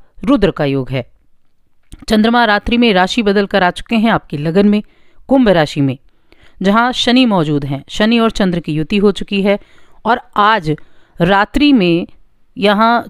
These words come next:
चौदह जनवरी की रात्रि में सूर्य धनु राशि से निकलकर मकर राशि में प्रवेश कर जाएंगे। हालांकि रात्रि में दो बजे होगा, तो जो पन्द्रह तारीख में आ जाएगा। और नक्षत्र इनका है ही उत्तराषाढ़ा नक्षत्र।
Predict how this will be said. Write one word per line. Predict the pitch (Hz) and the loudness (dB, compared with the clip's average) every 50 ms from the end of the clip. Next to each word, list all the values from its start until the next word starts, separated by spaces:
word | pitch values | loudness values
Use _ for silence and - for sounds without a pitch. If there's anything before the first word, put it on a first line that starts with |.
| - _ - | -16 _ -2
चौदह | 214 202 196 214 226 233 233 - - - - | -2 0 2 2 2 0 0 -4 -8 -14 -14
जनवरी | 156 147 202 196 208 208 220 240 254 | -4 0 2 2 4 4 2 2 0
की | 214 - 202 | 0 0 0
रात्रि | 185 170 160 - - 156 143 | 0 0 0 -2 -2 -2 -2
में | 143 127 - - - _ _ _ _ _ _ _ _ _ _ | -2 -2 -6 -10 -18 _ _ _ _ _ _ _ _ _ _
सूर्य | - - - 269 277 285 285 294 302 311 | -4 0 2 2 4 4 2 2 0 0
धनु | 220 202 190 226 269 294 | 0 2 2 4 4 4
राशि | 262 214 202 - 226 208 | 2 0 0 -2 -4 -4
से | - 226 196 | -2 -2 -2
निकलकर | 175 170 165 - 180 175 165 - - 180 208 220 | -2 -2 -2 -2 -4 -4 -4 -4 -2 -2 0 2
मकर | 202 196 190 190 - 220 202 | 2 2 0 0 0 -2 0
राशि | 185 160 156 - - 165 147 | 0 0 -2 -2 -4 -4 -4
में | 156 175 254 269 | -2 -2 -2 -2
प्रवेश | - - 170 160 151 143 139 - | -2 -4 -4 -2 -2 -4 -4 -6
कर | - 139 131 | -10 -10 -8
जाएंगे। | 135 143 131 135 135 127 135 | -6 -6 -6 -4 -4 -4 -6
हालांकि | 147 160 185 185 - 233 202 | -4 -4 -6 -2 0 0 0
रात्रि | 196 202 - - 277 | 0 0 -2 -6 -4
में | 320 339 240 | -2 -2 -2
दो | 165 214 226 233 | 2 2 2 4
बजे | 208 170 139 156 | 2 0 -2 -4
होगा, | 139 139 131 123 131 - - _ _ _ _ _ - _ _ _ _ _ _ _ _ _ _ _ _ _ _ - | -4 -4 -6 -8 -10 -14 -14 _ _ _ _ _ -20 _ _ _ _ _ _ _ _ _ _ _ _ _ _ -4
तो | 185 | 0
जो | 175 233 - | 0 0 -2
पन्द्रह | - - 220 233 240 240 240 | 0 -2 -2 0 2 0 0
तारीख | 220 202 170 160 160 - | 0 0 -2 -2 -2 -2
में | 160 147 | -2 -2
आ | 139 135 | -2 -2
जाएगा। | 127 135 127 120 120 120 - - - - _ _ _ _ _ _ _ _ _ _ _ - | -2 -4 -6 -6 -8 -10 -14 -18 -20 -20 _ _ _ _ _ _ _ _ _ _ _ -2
और | 208 226 226 - _ _ _ _ _ | 0 0 0 -2 _ _ _ _ _
नक्षत्र | - 185 214 226 - - 254 240 - 233 | -2 -2 -2 -2 0 -2 -2 -2 0 -2
इनका | 214 185 160 175 165 | -2 -2 -2 -4 -2
है | 160 190 202 | 0 0 0
ही | 208 214 214 | 0 0 -2
उत्तराषाढ़ा | 208 196 - 214 202 196 - 196 190 196 196 | -4 -2 0 0 0 2 0 0 0 2 0
नक्षत्र। | 196 185 185 - - 196 175 - 185 190 | 0 -2 -4 -2 -4 -4 -4 -4 -8 -12